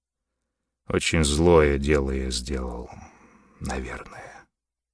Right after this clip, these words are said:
«Наверное?»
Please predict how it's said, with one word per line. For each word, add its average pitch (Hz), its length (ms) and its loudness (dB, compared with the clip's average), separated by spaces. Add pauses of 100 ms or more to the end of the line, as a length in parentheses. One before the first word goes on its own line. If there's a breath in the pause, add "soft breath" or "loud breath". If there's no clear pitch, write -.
(1500)
«Наверное?» 85 720 2